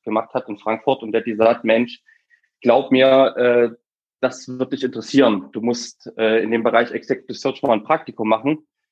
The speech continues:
Das empfehle ich dir.“ Und ich hatte damals die Chance,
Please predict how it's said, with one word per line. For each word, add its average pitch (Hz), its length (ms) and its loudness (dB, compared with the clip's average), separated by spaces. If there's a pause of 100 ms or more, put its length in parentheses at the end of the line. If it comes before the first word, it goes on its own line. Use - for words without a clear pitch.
(280)
Das 113 120 -8
empfehle 135 280 0
ich 135 120 -6
dir.“ 127 200 4
Und 120 380 -2
ich 113 120 -12
hatte 131 140 -4
damals 131 380 2
die 117 300 -6
Chance, 147 600 -2